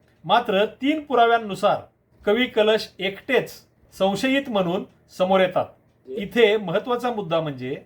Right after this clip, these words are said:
आतापर्यंत आपण फक्त उपलब्ध समकालीन पुराव्यांच्या मध्ये काय आहे तेच पाहिले आहे. सर्वाधिक महत्त्व या पुराव्यांनाच आहे हे बरोबर आहे, पण यासोबतच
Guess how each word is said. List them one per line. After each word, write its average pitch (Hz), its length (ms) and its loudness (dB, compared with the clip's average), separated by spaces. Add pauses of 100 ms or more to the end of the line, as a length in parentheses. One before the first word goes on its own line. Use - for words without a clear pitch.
(340)
आतापर्यंत 247 520 0
आपण 220 280 0 (100)
फक्त 196 300 -6 (640)
उपलब्ध 220 580 2
समकालीन 226 680 -2
पुराव्यांच्या 208 540 2
मध्ये 196 260 -4
काय 185 300 0
आहे 139 240 0 (420)
तेच 277 240 2
पाहिले 226 300 2
आहे. 160 240 0 (460)
सर्वाधिक 262 540 2
महत्त्व 196 440 -2
या 185 200 0
पुराव्यांनाच 226 640 -2
आहे 147 200 0 (320)
हे 208 80 2
बरोबर 226 360 2
आहे, 185 240 2 (420)
पण 247 240 2
यासोबतच 180 840 -2